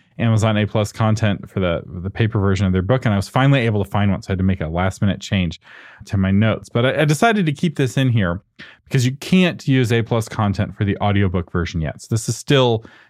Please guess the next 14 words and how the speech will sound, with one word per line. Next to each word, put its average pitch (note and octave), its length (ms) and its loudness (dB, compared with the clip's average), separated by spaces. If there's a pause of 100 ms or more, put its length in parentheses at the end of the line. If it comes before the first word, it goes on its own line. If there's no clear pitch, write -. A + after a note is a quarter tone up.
an F#2+ 220 -2
ebook G2 480 -4 (140)
strategy. F#2 680 -8 (1080)
But C3 320 -2
I A#2+ 100 0
would D3 160 0
do A2 180 -2
A G#2 100 -4
plus G#2 180 -6
content F#2 340 -6
for - 80 -6
both F#2 280 -6
the - 60 -12
paper - 320 -6